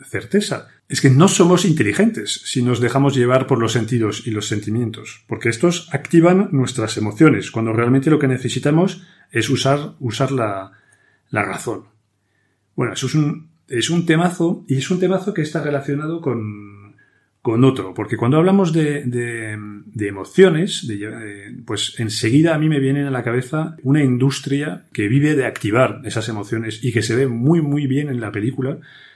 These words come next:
que es el, el mundo de los medios de comunicación. Y vemos que hay una, mm,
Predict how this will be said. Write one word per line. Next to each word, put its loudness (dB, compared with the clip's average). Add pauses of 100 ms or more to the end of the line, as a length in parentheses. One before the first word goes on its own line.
(340)
que 2
es 0
el, 0
el -8
mundo 6
de 2
los -2
medios 2
de -2
comunicación. -12 (460)
Y -6
vemos 4
que 2 (180)
hay 0
una, 2
mm, -4